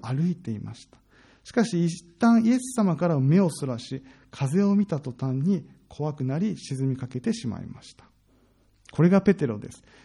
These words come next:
これが信仰の薄い者の姿です。こんなペテロの姿に、私たちは何とも言いようのない親しみを覚えるのではないでしょうか。同じ信仰者として、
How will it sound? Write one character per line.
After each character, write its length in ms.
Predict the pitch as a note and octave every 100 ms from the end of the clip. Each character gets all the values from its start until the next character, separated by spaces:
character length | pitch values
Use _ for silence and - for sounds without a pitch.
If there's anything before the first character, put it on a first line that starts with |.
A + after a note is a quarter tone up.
| _
こ 100 | D#3+
れ 100 | F3+
が 280 | A3+ A#3+ C#3+
信 320 | - - E3+
仰 240 | F3+ G3+ G3
の 100 | G3
薄 260 | F3 -
い 60 | G#3+
者 260 | G3 G3+
の 140 | G#3 G3
姿 480 | - F3 D3+ - G2+
で 100 | -
す。 200 | - - _ _ _ _ _ _ _ _ _ _ _ _ _ _ _ _ _ _ _ _
こ 120 | G#3+
ん 60 |
な 120 | A3+ A3+
ペ 140 | A#3
テ 140 | A3+
ロ 100 | F3
の 120 | C#3 C3
姿 420 | C#3+ E3 C#3+ A#2+
に、 380 | B2+ C#3+ A#2+ - - - _
私 400 | C#3+ D3 G#3+ G3
た 160 | E3+
ち 140 | C#3+ C#3
は 220 | C#3 B2+
何 320 | B2+ F#3+ G#3
と 240 | G3 - E3
も 140 | C#3+
言 100 | D#3
い 140 | G3
よ 160 | G#3+ G3+
う 40 |
の 120 | G3+ F#3+
な 160 | A3
い 100 | D3+
親 240 | - - D#3+
し 160 | -
み 160 | E3 F#3
を 140 | E3 -
覚 300 | C#3 D3 F3+
え 20 |
る 60 | F3+
の 140 | D3+
で 80 | C#3+
は 100 | D#3+
な 160 | C#3 D3
い 60 |
で 80 | C3
し 120 | -
ょ 40 | A#2
う 20 |
か。 200 | - - _ _ _ _ _ _ _ _ _ _ _ _ _ _
同 80 | D3 E3+ G3+
じ 120 | G#3+
信 300 | - A3+ G#3+
仰 180 | A3+ G3+
者 160 | D#3+
と 140 | C3 A#2+
し 100 | -
て、 300 | - C3+